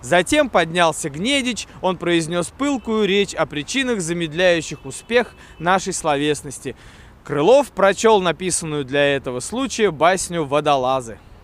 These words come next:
Открытие публичной библиотеки, по словам Пушкина, совпавшее со временем славы и восторга,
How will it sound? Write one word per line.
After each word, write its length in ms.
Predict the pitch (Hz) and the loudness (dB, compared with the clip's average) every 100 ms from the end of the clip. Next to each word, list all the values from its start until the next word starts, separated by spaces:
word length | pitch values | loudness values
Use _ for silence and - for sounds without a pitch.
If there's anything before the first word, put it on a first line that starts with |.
| - - - | -20 -20 -8
Открытие 560 | 165 - 311 277 254 | -6 0 2 2 2
публичной 480 | 233 226 240 262 - | 0 0 0 -2 -4
библиотеки, 720 | 202 202 196 190 180 262 220 | -4 0 4 4 2 -4 -4
по 120 | 214 185 | -6 -6
словам 440 | 190 185 220 202 | -2 2 4 2
Пушкина, 480 | - 240 - 202 185 | -4 -6 -6 -6 -4
совпавшее 720 | 190 175 - 214 196 - 180 | -4 -4 -2 -2 -2 -4 -6
со 160 | - 170 | -4 -4
временем 480 | 170 196 175 160 135 - | 0 0 0 -6 -10 -12
славы 520 | - 196 196 196 170 | -6 2 4 4 4
и 40 | 156 | 2
восторга, 800 | 147 147 - 269 262 220 208 | 0 -2 0 4 4 6 2